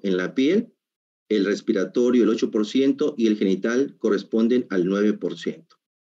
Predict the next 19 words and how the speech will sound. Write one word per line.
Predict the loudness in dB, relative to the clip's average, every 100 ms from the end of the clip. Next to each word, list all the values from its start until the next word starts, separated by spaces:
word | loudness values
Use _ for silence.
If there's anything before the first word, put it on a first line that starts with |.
| _ _ _ _
Se | -6 -2
ha |
demostrado | 2 2 2 -2 -2 0 0 0
que | 0
la | -2 -2
composición | -4 -2 -4 -4 -2 0 2 0 -4 _
y | 0
diversidad | 2 2 2 0 0 -2 -4
de | -2
la | 0
microbiota | 0 -2 -2 0 0 0 -6 -8 _ _ _ _
están | -4 -2 0 0 2
relacionadas | 2 2 0 0 0 0 -4
con | 0 2
el | 2
desarrollo | 0 0 0 0 0
de | -2
trastornos | -4 -4 -4 -2 0 -2 0
neuropsiquiátricos, | 2 2 2 -2 -4 -2 -2 -2 -4 -6 -8 -12